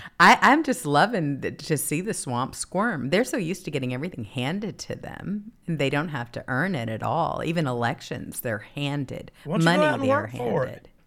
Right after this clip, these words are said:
Speaker 2: Right.
Speaker 1: Why don't you get, why don't you, why don't you call everybody in and talk, man? Talk to them like I'm talking to everybody now. We, you know,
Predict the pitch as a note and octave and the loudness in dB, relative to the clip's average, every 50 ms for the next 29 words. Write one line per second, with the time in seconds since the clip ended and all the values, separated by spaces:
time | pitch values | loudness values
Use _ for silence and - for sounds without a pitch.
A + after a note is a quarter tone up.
0 | _ - E3+ E3+ F#3 A3+ A#3+ F#3+ A3+ - B3 A3 C4 C4+ C4+ G#3+ B3+ C4+ G#3+ A3 | _ -2 -2 0 0 0 -2 -2 -4 -4 -4 -4 -4 -4 -4 -2 -4 -4 -2 -2
1 | A3 B3 B3 A#3 C4+ - C4 C4+ C4+ C4 C4 C4 B3 A3+ B3+ B3 B3 A#3+ A#3 B3 | -2 -2 -2 -4 -4 -2 0 0 0 0 0 -2 -2 -2 -4 -4 -2 -4 -4 -4
2 | C4+ C4+ B3 G#3 F3 - G3+ G3 A3+ B3+ A#3 - - - C3 D3 F3 F3 D3 - | -4 -4 -4 -4 -4 -4 -4 -4 -4 -4 -6 -8 -8 -8 -6 -4 -4 -4 -2 -4
3 | F3+ F3 - - F#3+ G3 F#3 F3+ F3+ F#3+ G3+ F3 C3+ - B2+ C#3+ E3 F3+ F#3+ F#3 | -4 -4 -4 -6 -6 -4 -4 -4 -4 -4 -4 -6 -6 -4 -4 -4 -4 -4 -4 -4
4 | F#3+ G3+ - - F#3 F3+ A2 A2+ A2 G3 - A2 A2+ - G#3+ C3 - - - - | -4 -4 -4 -4 -4 -4 -4 -4 -4 -4 -4 -4 -4 -4 -6 -6 -8 -12 -18 -20
5 | - - - - - C3+ C#3 C#3+ C#3 C#3 C3+ B2 B2 C3+ C#3+ D3 C3+ | -20 -20 -20 -10 -6 -6 -4 -4 -2 -2 -2 -2 -2 -2 -4 -6 -8